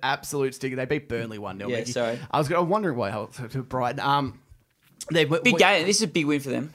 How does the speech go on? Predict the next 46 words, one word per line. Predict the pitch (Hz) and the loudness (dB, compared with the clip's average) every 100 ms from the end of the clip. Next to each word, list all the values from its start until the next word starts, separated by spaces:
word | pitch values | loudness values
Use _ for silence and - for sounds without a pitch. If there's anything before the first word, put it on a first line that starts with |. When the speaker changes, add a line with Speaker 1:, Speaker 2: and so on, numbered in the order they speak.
| - | -12
Speaker 1:
Huge | - 220 127 | 0 0 2
win. | 135 110 | -2 -4
Um, | 135 143 143 | -2 0 2
Bur-, | 131 170 170 | 2 2 2
my | 160 | -2
boys | 151 185 156 | 0 0 0
in | |
Burnley | 156 156 156 | 2 2 2
for | 151 | -2
top | - 151 | -2 -4
six | - 143 143 | -2 -6 -4
is | 139 | -10
probably | - - 165 165 165 | -10 -4 0 2 2
not | 160 156 | 0 0
gonna | 160 | 0
happen | 139 147 156 | 0 0 -2
at | |
this | 151 | -4
stage. | 151 160 143 | -2 -2 0
Nine | 151 143 | 0 -2
points | 143 143 139 139 | -2 -4 -4 -2
<laughs> | |
out, | 165 - - | -2 -2 -2
out | 156 160 | -2 -2
of | 139 | -4
that | 139 | -6
situation, | - 156 143 135 139 151 | -8 -10 -4 -4 -4 -4
but | 170 117 | -4 -4
there's | 143 | -6
still | 165 | -8
time | 170 156 151 | -4 -2 -2
left, | 143 147 - - - | -2 -4 -10 -16 -6
and | 139 131 | -6 0
Arsenal | 127 143 120 | 0 0 -4
are | 113 | -4
pretty | 143 135 | -2 0
useless | 175 160 135 | 0 0 -4
right | 120 107 | -6 -6
now, | 135 147 | -4 -4
so | 156 | -4
there's | 147 | -4
always | 175 117 | -4 -6
a | |
chance. | - 147 131 143 - - - | -4 -4 -4 -6 -14 -20 -16
Swansea, | - 208 208 190 175 | -2 -2 0 2 4
um, | 160 156 131 | 6 4 0